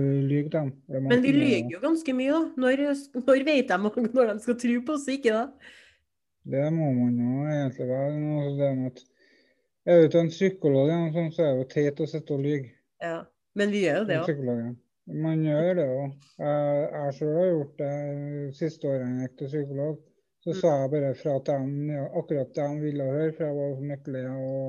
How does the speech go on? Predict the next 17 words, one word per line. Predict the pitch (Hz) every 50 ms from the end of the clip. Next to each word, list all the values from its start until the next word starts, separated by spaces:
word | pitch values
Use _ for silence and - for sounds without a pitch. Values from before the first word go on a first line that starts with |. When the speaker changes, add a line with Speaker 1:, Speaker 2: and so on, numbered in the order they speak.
| 131 127
Speaker 1:
gå | 131 135 139 -
til | 170 151
psykolog. | 170 165 156 151 147 139 - _ _ _ _ 196
Speaker 2:
Mm. | 208 214 185 170 180
Speaker 1:
Jeg | 160
har | 151 143
gått | 143 151 139 135
til | 160 147
psykolog | 135 170 160 151 151 147 143 139
halve | 147 147 143 135
livet | 135 135 127 120 120
mitt | 120 123 123 -
også, | 143 143 147 135 143
så. | 151 139 135 202
Speaker 2:
Ja, | 202 190
sant. | 190 - 196 202 202 - - _ _ _ _ _ _ _ _ _ _ _ _ _ _ _ _ _ _ _ _ _ _ _ _ _ _ _ _ _ _ _ _ _ _ _ -
Speaker 1:
Så, | 151 139